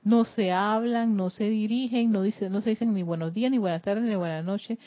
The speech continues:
Si tú vives bien y si no, también. Todo lo que has generado, mira tú, toda la energía que se va generando. Y te dice la diosa, uno es responsable de eso. Se te pega a tu aura.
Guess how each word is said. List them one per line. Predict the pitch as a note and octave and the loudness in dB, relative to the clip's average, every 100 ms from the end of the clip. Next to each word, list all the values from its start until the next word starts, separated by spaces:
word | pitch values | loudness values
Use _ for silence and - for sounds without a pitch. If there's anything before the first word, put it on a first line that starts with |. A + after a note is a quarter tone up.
| - - | -20 -12
Si | - | -6
tú | G3 A#3 | -2 2
vives | B3 B3 A#3+ | 2 4 4
bien | G#3 A#3+ C4+ | 2 2 2
y | B3+ | 2
si | A3+ G#3 | 0 2
no, | G#3 A#3+ | 2 2
también. | A#3 F#3+ F#3 F#3+ G#3+ A#3+ B3+ C4 _ _ _ _ _ | 0 -2 -2 0 2 4 2 0 _ _ _ _ _
Todo | G#3 C4+ D#4 | 2 2 2
lo | D4 A#3 | 0 0
que | G#3+ | 0
has | G#3+ | -2
generado, | A3+ C4+ A#3 G3+ A3 G3+ F3+ | -2 0 0 0 0 -2 -2
mira | G3+ A3+ | -2 -2
tú, | - A#3 | -4 -8
toda | - C#4 | -2 -2
la | C#4+ | 0
energía | A#3+ G#3 G#3+ B3 | 0 0 -2 -2
que | A#3 | -4
se | A3 | -4
va | G3 | -4
generando. | G3+ A#3+ F#3 F3+ E3 D#3+ D#3+ _ _ _ _ _ _ _ _ _ _ - | -2 -4 -2 -4 -6 -8 -12 _ _ _ _ _ _ _ _ _ _ -6
Y | |
te | G#3+ G3+ | -2 0
dice | G3+ F#3+ B3 | 0 -2 -4
la | C4+ | -2
diosa, | C4+ A3+ G#3 A3+ G#3+ - _ | 0 0 -2 -6 -8 -10 _
uno | F3 F#3 | -6 -4
es | G#3 | -2
responsable | A#3+ A#3 A3 G3+ G3+ | -2 -2 -2 -2 -2
de | F3 | -2
eso. | D#3 - E3+ _ _ _ _ _ _ _ _ _ - | -4 -10 -18 _ _ _ _ _ _ _ _ _ -10
Se | F#3+ | -8
te | E3 | -6
pega | D#3+ G3+ G3+ A3 | -4 -4 -2 -4
a | E3+ | -8
tu | E3 D#3+ | -8 -6
aura. | D3 D3 D3+ | -6 -6 -10